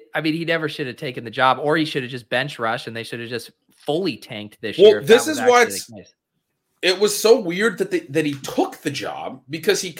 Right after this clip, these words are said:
Speaker 2: it's, it sounded like he kind of had his pick between Arizona, Denver, and it seemed like he, like, wanted Denver.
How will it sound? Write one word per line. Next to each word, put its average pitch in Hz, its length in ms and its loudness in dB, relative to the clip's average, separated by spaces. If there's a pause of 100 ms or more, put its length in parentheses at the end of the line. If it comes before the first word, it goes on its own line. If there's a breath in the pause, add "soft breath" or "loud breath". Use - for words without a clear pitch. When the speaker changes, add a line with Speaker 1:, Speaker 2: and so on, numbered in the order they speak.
(120)
Speaker 2:
it's, 160 240 -4
it 143 80 -14
sounded 226 400 -2
like 156 180 0
he 156 100 -10
kind 151 280 -6
of 127 80 -10
had 135 180 -2
his - 140 -10
pick 151 540 -4
between 127 800 -6
Arizona, 120 840 -2
Denver, 117 420 -2
and 117 100 -6
it 117 80 -12
seemed 190 160 -8
like 196 120 -4
he, 156 120 -4
like, 131 220 -2
wanted 127 720 -2 (680)
Denver. 131 640 0